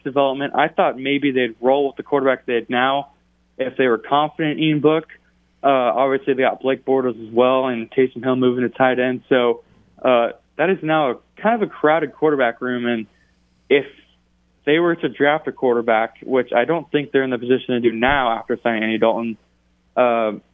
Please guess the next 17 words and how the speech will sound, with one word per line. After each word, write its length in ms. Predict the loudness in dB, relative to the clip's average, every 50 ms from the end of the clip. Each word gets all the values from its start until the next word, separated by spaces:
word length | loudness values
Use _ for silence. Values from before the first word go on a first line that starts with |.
| _ _
it'd 140 | -2 0 0
be 80 | 2 2
a 60 | 2
really 240 | 2 2 0 0 0
crowded 300 | 0 0 0 0 0 -2
room. 280 | -4 -4 -4 -2 0
But 220 | 2 2 2 2 0
I, 140 | 0 0 -2 -2 -2
I 120 | -4 -2
think 280 | 0 0 -2 -2 -4 -6 _
it 100 | -2 0
adds 200 | 2 2 0 -2
a 60 | -6 -8
ton 280 | -4 -2 -2 -2 -2
to 80 | -2 -4
this 220 | -4 -4 -4 -2
room. 320 | -2 0 0 0 -2 -4